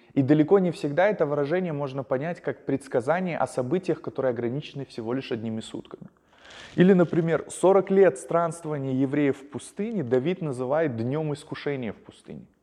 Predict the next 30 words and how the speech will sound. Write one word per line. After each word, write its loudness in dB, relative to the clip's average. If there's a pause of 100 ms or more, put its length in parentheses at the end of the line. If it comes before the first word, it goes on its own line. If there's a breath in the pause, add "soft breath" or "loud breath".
То 2
есть 6
мы 4
видим, 4
что -4
всё-таки 0
день 0
не 2
такой, 0 (340)
не 2
такой 4
простой -2 (320)
в -20
толковании 0
тех -2
или 0
иных -6
мест. -12 (640 loud breath)
То 6
есть 4
в -16
каких-то 4
местах 2
он -2
может 0
означать 0
буквально -2
двадцать -2
четыре -8
часа, -8